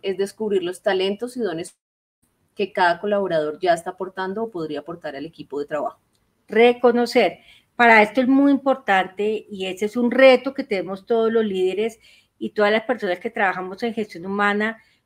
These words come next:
Speaker 2: para reconocer necesitamos reconocer, reconocer necesitamos conocer a nuestro equipo de trabajo. Em,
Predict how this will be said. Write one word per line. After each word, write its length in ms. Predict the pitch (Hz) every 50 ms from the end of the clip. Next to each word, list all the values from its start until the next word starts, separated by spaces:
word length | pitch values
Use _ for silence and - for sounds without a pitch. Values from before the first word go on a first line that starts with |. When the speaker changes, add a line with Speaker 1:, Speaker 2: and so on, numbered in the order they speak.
| _ _
Speaker 2:
para 240 | - 208 202 202 196
reconocer 720 | 190 190 185 196 190 180 185 175 170 - 214 233 254 247 -
necesitamos 680 | 247 220 - 220 190 170 165 - 175 175 185 196 208
reconocer, 1400 | 214 240 233 233 - _ _ _ _ _ 214 208 202 196 190 180 170 165 - - - 247 247 226 226 - _ _ _ _ _ _ _ _ _ _
reconocer 640 | - 220 214 220 214 208 190 190 190 185 247 254
necesitamos 500 | 269 269 262 240 - 190 180 175 202 214 - _
conocer 600 | - 262 262 254 240 262 262 254 277 269 262 262 254 - _ _ _ _ _ -
a 80 | 190
nuestro 260 | 202 202 190 196 185
equipo 280 | 170 - 170 165 - 165
de 80 | 170 165
trabajo. 580 | - 175 156 139 135 - - - _ - _ _ _ _ _ _ _ _ _ _ -
Em, 640 | - 180 185 185 185 180 180 175 170 165 156 -